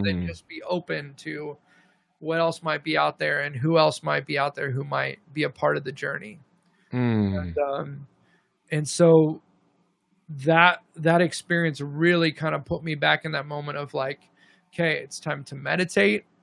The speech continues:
Speaker 1: It's time
Speaker 2: Mm.
Speaker 1: to walk." I take w-, l-, five, six mile walks every morning just to get out of the house and start the day and clear my head and do something
Speaker 2: Mm-hmm.
Speaker 1: physical. Um, but for me, like,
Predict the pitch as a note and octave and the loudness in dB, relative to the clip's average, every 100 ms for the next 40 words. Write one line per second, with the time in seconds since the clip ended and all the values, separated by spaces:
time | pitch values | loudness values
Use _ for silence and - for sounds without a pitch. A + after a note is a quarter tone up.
0 | _ D3+ C#3+ - D#3+ D#3 F2+ F2 D#3 D3 | _ -4 -4 -2 0 0 -4 -8 -6 -4
1 | D3 C3+ C#3 D3 F3+ F#3 C#3+ C3 - D#3 | -6 -6 0 2 4 2 -6 -4 -2 -2
2 | D3+ C#3+ C#3+ D#3 - D3+ - D#3 D#3 D#3+ | -4 -12 -8 -8 -6 -10 -4 2 2 2
3 | - E3 E3 D#3+ D3+ C3+ D3 D#3+ D#3+ D3+ | -4 -8 0 0 2 2 2 0 -4 -4
4 | D#3 C#3+ D3 D#3 D3+ C#3 D#3+ - D#3+ D3+ | -6 -6 -6 -4 -6 -4 -4 -4 -4 -2
5 | D3+ C#3 _ _ _ _ C#3+ B2+ E3 E3+ | -4 -6 _ _ _ _ -6 2 6 6
6 | E3+ D#3 E3 E3+ D#3+ D3 - - D#3+ D#3+ | 4 0 0 0 -4 -12 -6 -2 -2 -2
7 | D3+ D#3 D#3 C#3+ C#3 - E3 D#3+ D3+ C3 | -2 0 0 -2 -8 -6 -4 -2 -2 2
8 | D#3+ D#3+ D#3 C#3+ E3 - D#3+ G#2+ E3 A2 | 2 2 -2 -8 -10 -6 -4 -4 -6 -4
9 | D#3+ D3+ D#3 D#3 E3 D#3+ _ - _ _ | -4 -6 -4 0 0 0 _ -20 _ _
10 | _ _ D3+ C#3 C#3 C#3 C#3 _ _ _ | _ _ -6 -4 -4 -6 -10 _ _ _
11 | _ _ C#3+ E3+ - E3+ D#3+ G3+ G3 D#3+ | _ _ -6 -6 -4 -6 -2 -2 -2 -2
12 | D#3 D3 | -4 -6